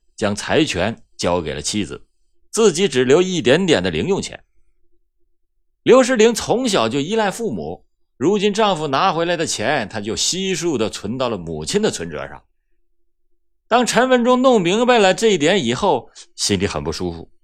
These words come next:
他就对妻子说：“咱们按月交付生活费就行了，没必要把钱都存在一起。如果这样的话，恐怕会引起一些矛盾。”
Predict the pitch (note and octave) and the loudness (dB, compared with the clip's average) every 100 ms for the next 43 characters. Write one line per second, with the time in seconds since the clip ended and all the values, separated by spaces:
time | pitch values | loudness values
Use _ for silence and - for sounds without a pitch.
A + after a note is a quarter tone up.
0 | _ _ _ - C3 C#3+ D3+ - C#3+ G#2+ | _ _ _ -4 -2 2 0 2 2 4
1 | F#2+ A#2 - _ _ _ _ - G#2 B2+ | 4 2 0 _ _ _ _ -2 0 2
2 | C3+ C3+ C#3 A2 B2+ C3+ F#2+ C3 C#3 C#3 | 0 0 0 -2 0 -2 -2 -6 -4 -4
3 | E3 C3 F2 B1 B1+ - - _ - A#2+ | -4 -4 -6 -12 -18 -20 -20 _ -6 -4
4 | G#3 A3 F#3+ A2 G2 G#2+ A#2 C3 - G#2+ | -2 0 0 0 -2 -2 -4 -6 -6 -6
5 | C#3+ E3+ B2 - - _ _ _ _ _ | -6 -6 -6 -10 -12 _ _ _ _ _
6 | _ F2 G2 F#2 A#2+ F2+ D#2 F2+ C#2+ - | _ -6 -4 0 0 0 0 -4 -4 -12
7 | _ - E2+ E2 F#2+ F#2+ D#2 E2 - D2+ | _ -12 -10 -4 -4 -2 -4 -4 -6 -8
8 | D#2+ G#2 C#2 F#2+ C#3 | -8 -8 -8 -8 -8